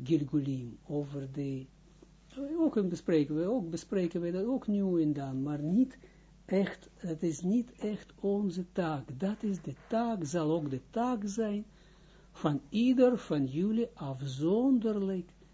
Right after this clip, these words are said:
zoals het mij helder gemaakt wordt, om dat zelf dan te leren over later, hoe dat zit met de zielen,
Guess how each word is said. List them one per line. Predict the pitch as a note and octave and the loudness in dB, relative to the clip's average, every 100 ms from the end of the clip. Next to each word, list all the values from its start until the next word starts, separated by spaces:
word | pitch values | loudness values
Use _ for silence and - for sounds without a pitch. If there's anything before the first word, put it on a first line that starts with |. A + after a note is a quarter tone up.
| - - - - - - - - - | -20 -20 -20 -20 -20 -20 -20 -20 -18
zoals | - C#3+ C3+ C3+ | -10 -6 -6 -6
het | C3+ - | -8 -6
mij | C#3+ C3+ C3 - - - - - - | -4 -2 -4 -8 -20 -20 -20 -20 -20
helder | - B2 E3 A3+ A3 | -14 -2 0 2 0
gemaakt | G3+ F#3 F3+ D#3+ - | -2 -2 0 -2 -4
wordt, | E3 D#3 D#3 | -2 -2 -6
om | D3+ B2+ A2+ | -10 -10 -6
dat | E3 A#3+ - | -2 -2 -2
zelf | - F3+ G3+ G3 D3+ | -8 0 2 2 -2
dan | D3+ C3 | -4 -4
te | B2+ C#3 | -6 -6
leren | B2 D3+ E3+ E3+ E3 - - - - - - - - - - - | -2 0 0 -2 -8 -16 -20 -20 -20 -20 -20 -20 -20 -20 -20 -20
over | - C#3+ C3+ C3+ C3 - C3+ | -10 -8 -6 -10 -12 -12 -6
later, | D3 E3 F3+ G3 F3 - - - - - | -2 -2 -2 -4 -4 -8 -20 -20 -20 -18
hoe | C3+ C3+ F3+ A#3 A#3+ - | -8 0 2 2 0 -6
dat | D3 C3 - | -12 -12 -12
zit | - F3+ F#3+ - | -8 -6 -6 -6
met | D#3 C3 | -8 -8
de | A#2 B2 | -8 -14
zielen, | A2+ C3+ E3+ E3 D3+ | -8 -2 0 0 -4